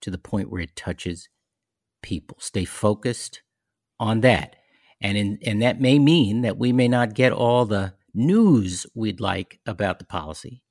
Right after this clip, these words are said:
but we'd get, <laughs> we'd have what we were there for, which was not a bunch of headlines we could brag about later on, but about what you had done that was transformative or,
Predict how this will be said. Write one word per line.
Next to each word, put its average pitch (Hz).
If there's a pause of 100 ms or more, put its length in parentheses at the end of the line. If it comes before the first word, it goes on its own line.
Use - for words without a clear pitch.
(440)
but 117
we'd 123
get, 120 (200)
<laughs> -
we'd 147
have 175
what 151
we 147
were 135
there 151
for, - (760)
which 139
was 135
not 151 (180)
a 131
bunch 135
of 120
headlines 120
we 113
could 98
brag 113
about 104
later 110
on, 104 (500)
but 120
about 117
what 120 (960)
you 139
had 110
done 131
that 113
was 101
transformative 120
or, 92